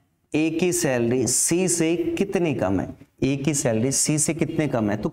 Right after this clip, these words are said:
जिसके रिस्पेक्ट में होगा वो नीचे आएगा। और कितनी कम है, दो सौ से सौ कितना कम है भाई, सौ, दो सौ माइनस सौ इंटू हंड्रेड, पचास परसेंट कम है उसकी सैलरी। तो ये आपको ध्यान रखना कौन किससे कितना ज्यादा है, कौन किससे कितना कम है, ये questions में आता है, बहुत सारे questions आते हैं।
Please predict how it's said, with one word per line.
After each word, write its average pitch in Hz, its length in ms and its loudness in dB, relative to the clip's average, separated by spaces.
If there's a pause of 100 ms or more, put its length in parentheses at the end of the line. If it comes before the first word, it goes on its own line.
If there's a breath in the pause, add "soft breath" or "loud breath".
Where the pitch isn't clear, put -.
(120)
जिसके 160 360 0
रिस्पेक्ट 226 460 0
में 247 120 0
होगा 226 220 0
वो 220 100 2
नीचे 165 280 0
आएगा। 202 300 0 (320 loud breath)
और - 140 -6
कितनी 247 320 0
कम 247 220 0
है, 165 140 0
दो 208 140 0
सौ 240 160 -2
से 247 160 -2
सौ 233 200 0
कितना 233 300 0
कम 214 220 0
है 147 100 0
भाई, 160 140 0
सौ, 180 200 -2 (320)
दो 156 100 0
सौ 170 120 0
माइनस 175 240 0
सौ 196 200 -6 (120)
इंटू 151 260 0
हंड्रेड, 165 360 -2 (2250)
पचास 165 320 -2
परसेंट 151 340 -2
कम 117 200 0
है 123 60 -2
उसकी - 220 -4
सैलरी। - 520 -6 (500)
तो 151 60 -2
ये 147 120 0
आपको 147 260 -2
ध्यान 139 260 0
रखना 143 180 0
कौन 147 320 0
किससे 143 260 -2
कितना 143 340 0
ज्यादा 131 300 0
है, 123 140 -4
कौन 127 200 0
किससे 123 280 -2
कितना 123 280 0
कम 127 220 0
है, 127 100 0
ये 127 60 0
questions 123 440 0
में 127 120 2
आता 110 180 0
है, 143 80 0
बहुत 156 160 0
सारे 180 140 0
questions 143 400 0
आते 120 200 0
हैं। - 120 -4